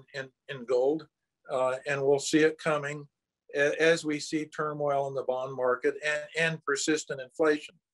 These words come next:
I'm not worried about it. I'm long gold, so I'm not worried about it.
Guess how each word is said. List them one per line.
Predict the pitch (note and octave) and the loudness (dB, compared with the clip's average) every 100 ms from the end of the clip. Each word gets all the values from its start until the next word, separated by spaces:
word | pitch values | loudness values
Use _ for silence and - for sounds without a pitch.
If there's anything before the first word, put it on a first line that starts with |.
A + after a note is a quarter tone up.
| _ - | _ -6
I'm | D3+ D3+ | -2 0
not | E3 C#3 | 0 4
worried | D3+ F#3 C#3+ | 4 4 0
about | - A#2 | -4 -6
it. | C3+ C3 | -4 -6
I'm | B2+ | -6
long | B2+ D3+ F3 A2 | -6 -6 -6 -8
gold, | F2+ G#2 G2 | -10 -10 -12
so | - - A2+ | -10 -8 -8
I'm | A2+ | -8
not | A#2+ A#2 | -10 -4
worried | A#2+ C#3 | -2 -2
about | G#2 F#2 | -6 -8
it. | F2+ | -8